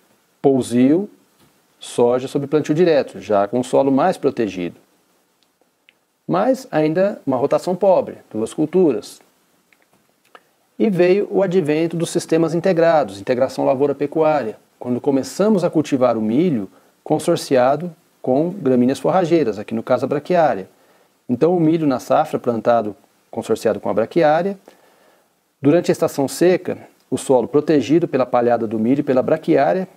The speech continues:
que fica vegetando nessa condição, então pode ser utilizado aqui como pasto pro gado,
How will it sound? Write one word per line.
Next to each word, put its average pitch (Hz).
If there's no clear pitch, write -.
que -
fica 117
vegetando 120
nessa 120
condição, 123
então 127
pode 139
ser 139
utilizado 113
aqui 110
como 113
pasto 110
pro 135
gado, 160